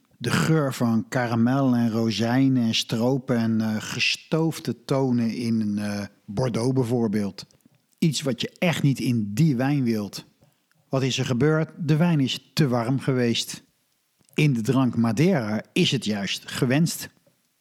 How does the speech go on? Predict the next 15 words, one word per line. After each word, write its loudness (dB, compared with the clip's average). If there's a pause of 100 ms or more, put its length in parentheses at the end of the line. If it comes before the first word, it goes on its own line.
(520)
En 4
dan 4
is 0
er -4
oxidatie, 0
zuurstof. 0 (220)
Witte 0
wijnen 4
worden 2
donkergeel 2
en 2
rode 2
wijnen 2
krijgen 0
een 0